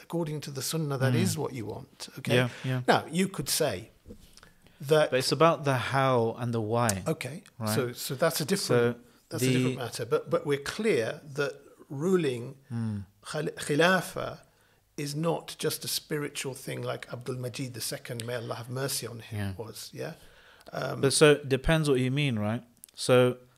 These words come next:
Speaker 2: the Khalifa as a, as a figurehead, as a person, he has some things which are to Abudiyya, they have some, some, um, functions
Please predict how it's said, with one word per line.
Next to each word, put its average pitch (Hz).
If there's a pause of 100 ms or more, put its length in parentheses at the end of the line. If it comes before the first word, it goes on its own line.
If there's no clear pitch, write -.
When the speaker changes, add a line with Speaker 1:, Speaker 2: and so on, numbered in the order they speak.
(160)
Speaker 2:
the 123
Khalifa 131
as 120
a, 113 (100)
as 110
a 104
figurehead, 120
as 104
a 107
person, 123 (560)
he 117
has 110
some 135
things 127
which 120
are 120
to 120
Abudiyya, 113
they 110
have 113
some, 110 (180)
some, 107 (520)
um, 107 (540)
functions 123